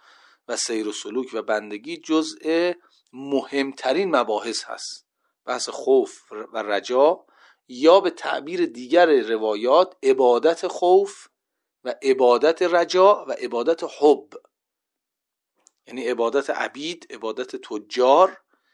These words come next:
و عبادت احرار طبق روایات. از خوف کسی عبادت کند یا از رجا کسی عبادت کند یا از حب، بالاخره به اون هم مربوطه.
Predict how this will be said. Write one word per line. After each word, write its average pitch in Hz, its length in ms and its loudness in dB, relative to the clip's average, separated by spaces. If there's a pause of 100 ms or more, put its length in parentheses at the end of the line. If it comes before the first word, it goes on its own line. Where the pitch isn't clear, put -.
(220)
و 139 60 -2
عبادت 135 580 0 (360)
احرار 120 560 0 (320)
طبق 104 200 -12
روایات. 95 480 -8 (560)
از 135 140 -6
خوف 190 440 4
کسی 180 300 -4
عبادت 170 400 0
کند 180 420 -6 (600)
یا 139 280 4
از 127 180 -4
رجا 120 600 2 (100)
کسی 160 340 -6
عبادت 156 400 0
کند 165 440 -8
یا 143 200 0
از 131 140 -6 (100)
حب، 110 200 -4 (260)
بالاخره 165 340 0
به 160 60 -4
اون 151 160 -4
هم 147 120 -2
مربوطه. 101 400 -10